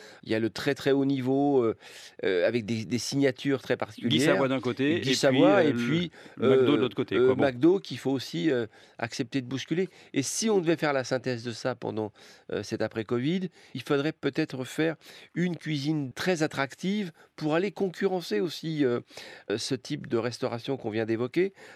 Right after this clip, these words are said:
Speaker 1: Parce que ce qui me gêne souvent en France, c'est que cette gastronomie française a perdu trop souvent ses liens avec la ruralité et des choses qui soient vraiment accessibles.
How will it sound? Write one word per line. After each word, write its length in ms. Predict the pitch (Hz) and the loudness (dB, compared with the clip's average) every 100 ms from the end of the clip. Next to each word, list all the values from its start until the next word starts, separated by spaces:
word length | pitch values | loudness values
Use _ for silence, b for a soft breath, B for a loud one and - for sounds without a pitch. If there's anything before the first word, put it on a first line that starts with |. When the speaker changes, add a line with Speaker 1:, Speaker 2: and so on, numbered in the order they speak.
| B | B
Speaker 1:
Parce 220 | 131 - | -6 -2
que 200 | - 202 208 | 2 2 2
ce 140 | - | -10
qui 160 | - 151 | -4 0
me 220 | 139 131 | 2 0
gêne 360 | 123 185 196 | 0 0 0
souvent 400 | 160 - 127 131 | -4 -8 -4 -2
en 40 | 120 | -2
France, 380 | - 151 165 - b b | -4 -6 -6 -10 b b
c'est 200 | - 147 | -6 -4
que 100 | 131 | -4
cette 180 | - 123 | -6 -4
gastronomie 520 | 120 135 - 135 131 | -2 -4 -4 -6 -6
française 420 | - 123 - 165 - | -8 -10 -6 -6 -4
a 80 | 123 | -4
perdu 400 | - 143 165 165 - b | -2 -2 -2 -6 -10 b
trop 220 | - 196 185 | -6 0 0
souvent 320 | 170 156 170 | 2 0 0
ses 180 | - 131 | 0 0
liens 160 | 139 | 2
avec 220 | 127 120 | 0 0
la 100 | 123 | -2
ruralité 580 | 113 120 120 123 135 170 - B B - | 0 0 0 0 0 0 0 B B -2
et 120 | 135 | 0
des 140 | 131 | 0
choses 340 | 120 156 175 160 | 0 2 2 2
qui 140 | 104 | -8
soient 240 | - 131 - | -4 -4 -4
vraiment 460 | - 110 131 147 139 | -8 -4 0 2 2
accessibles. 640 | 127 - 113 - 101 85 | 0 -2 -6 -6 -8 -8